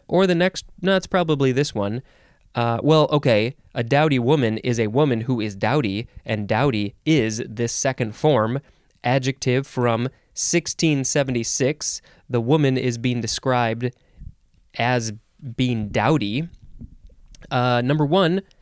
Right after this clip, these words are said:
not neat or becoming in appearance. Oh,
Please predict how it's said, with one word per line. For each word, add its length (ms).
not 520
neat 520
or 280
becoming 720
in 160
appearance. 760
Oh, 240